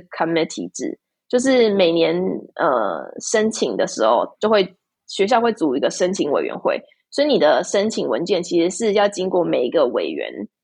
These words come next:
的审核，有时候甚至会有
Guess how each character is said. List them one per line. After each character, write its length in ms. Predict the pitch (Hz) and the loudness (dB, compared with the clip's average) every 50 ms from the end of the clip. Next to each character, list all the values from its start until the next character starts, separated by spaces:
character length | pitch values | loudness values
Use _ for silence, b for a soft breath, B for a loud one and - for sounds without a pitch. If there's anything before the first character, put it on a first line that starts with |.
| _ _ _ _ | _ _ _ _
的 480 | - 175 139 113 95 82 65 - - _ _ _ _ _ _ _ | 0 2 2 2 2 0 -2 -6 -10 _ _ _ _ _ _ _
审 320 | - - - - - - - | -12 -8 -4 -2 -2 -4 -4
核， 320 | - - - 53 57 - - _ | -10 -10 -10 -10 -10 -12 -12 _
有 160 | - 185 196 | 0 0 2
时 80 | - 254 | 4 2
候 60 | 269 | 2
甚 160 | 311 339 262 240 | 4 2 0 2
至 100 | 240 233 | 0 -2
会 200 | 247 254 220 170 | 0 2 2 2
有 380 | 127 90 80 76 73 67 - | 4 2 2 0 0 -2 -4